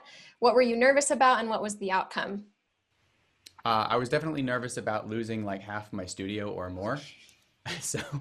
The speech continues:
Speaker 2: which I think is realistic because, um, you know, they're paying, they were paying for a teacher to drive to them. That's what they thought they were signing up for. They're paying, you know, decent money for it or whatever.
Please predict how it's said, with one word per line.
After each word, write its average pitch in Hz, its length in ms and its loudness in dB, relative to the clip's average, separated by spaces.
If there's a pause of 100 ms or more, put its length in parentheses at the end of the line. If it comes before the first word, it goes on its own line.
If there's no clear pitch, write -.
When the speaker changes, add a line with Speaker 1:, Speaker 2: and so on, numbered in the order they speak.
(720)
Speaker 2:
which - 120 0
I 392 200 4
think 127 180 0
is 110 140 -8
realistic 117 640 0
because, 101 680 -4
um, 90 380 -10 (840)
you 110 100 2
know, 101 80 4
they're 98 140 4
paying, 107 460 4 (160)
they 101 140 4
were 101 140 6
paying 101 640 0 (100)
for 90 580 0 (280)
a 98 100 -6
teacher 101 300 -4
to 110 100 -6
drive 92 320 0
to 87 100 -12
them. - 200 -10 (200)
That's 90 220 -2
what 90 140 -4
they 90 100 -4
thought 107 260 4
they 113 80 4
were 113 100 2
signing 104 320 2
up 92 180 -2
for. 110 180 4
They're 90 140 -2
paying, 87 480 -6
you - 140 -8
know, 87 80 -10
decent 92 360 -6
money 92 200 -2
for 95 240 -2
it 95 80 -2
or 95 60 -2
whatever. 92 440 -2